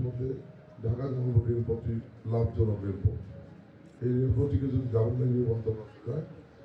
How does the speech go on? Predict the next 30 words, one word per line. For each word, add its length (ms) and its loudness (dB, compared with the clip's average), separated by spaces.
তাহলে 220 6
যোগাযোগ 320 2
ব্যবস্থা 320 10
একটি 160 2
অভূতপূর্ব 500 4
উন্নতি 320 -4
সাধিত 280 -6
হবে 220 2
এবং 240 4
যোগাযোগ 280 6
ব্যবস্থার 300 6
উন্নতি 380 2
সাধিত 260 4
হলে 220 4
আমি 180 4
মনে 240 4
করি 140 4
স্বাভাবিক 420 4
প্রক্রিয়ায় 380 2
এখানে 260 -2
নতুন 220 -2
নতুন 260 -4
শিল্প 300 4
কারখানা 320 -2
গড়ে 160 -4
উঠবে, 200 -4
যুবক 280 4
তরুণদের 320 4
কর্মসংস্থানের 720 2
সুযোগ 200 -2